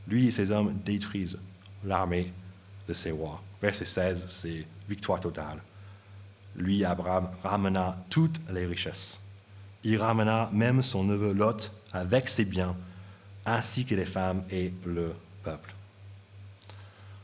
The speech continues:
Donc, la deuxième leçon qu'on apprend d'Abraham dans ce texte est que la foi peut aussi nous pousser à agir, même à lutter. Mais encore une fois, cette action, comme on peut voir,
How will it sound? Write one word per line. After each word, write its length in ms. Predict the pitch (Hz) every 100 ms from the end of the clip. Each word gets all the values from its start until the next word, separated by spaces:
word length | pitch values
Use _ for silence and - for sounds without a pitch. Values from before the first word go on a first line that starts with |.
| - -
Donc, 140 | 117 110
la 80 |
deuxième 280 | 117 127 135
leçon 360 | 120 113 - 139 - -
qu'on 400 | 110 101 101 113
apprend 320 | 110 - 127
d'Abraham 460 | 107 101 98 120 123
dans 100 | 101
ce 120 | 98
texte 520 | - 131 - - -
est 80 | 110
que 80 | 98
la 100 | 110
foi 600 | 107 - 143 156 170 - - - -
peut 100 | -
aussi 240 | 139 135 175
nous 100 | 139
pousser 400 | - 104 139 127
à 260 | - - 139
agir, 560 | 131 117 98 - - - - - - -
même 340 | 131 147 147
à 320 | 123 110 110 110 110
lutter. 560 | 101 123 - 117 92 - - - - - - - - - - - -
Mais 100 | 98
encore 340 | - 165 160 131
une 60 |
fois, 280 | 113 - 73 - - - - - - - - -
cette 440 | - - - 156
action, 500 | 135 127 - 107 104 107 - -
comme 400 | - 151 143 98 - - - -
on 80 |
peut 80 | 92
voir, 240 | 92 92